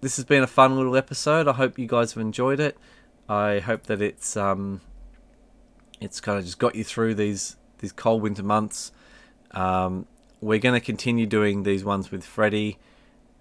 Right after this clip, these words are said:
uh, just intermingling them in between other episodes. I've got some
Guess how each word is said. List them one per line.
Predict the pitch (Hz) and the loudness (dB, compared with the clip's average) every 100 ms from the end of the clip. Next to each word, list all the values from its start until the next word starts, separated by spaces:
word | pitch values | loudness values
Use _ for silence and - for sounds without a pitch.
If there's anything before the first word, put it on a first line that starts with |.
| - | -12
uh, | 90 90 | -8 -8
just | - 127 - - | -4 -4 -6 -4
intermingling | 143 135 120 120 117 120 113 | -4 -2 0 0 2 2 2
them | 110 | 0
in | 107 104 | 0 -4
between | 98 - 104 | -6 -4 -2
other | 101 95 101 | 0 0 -2
episodes. | 104 - 110 104 | -4 -2 0 0
I've | 95 | -2
got | 95 - | -4 -6
some | - 101 95 | -6 -6 -6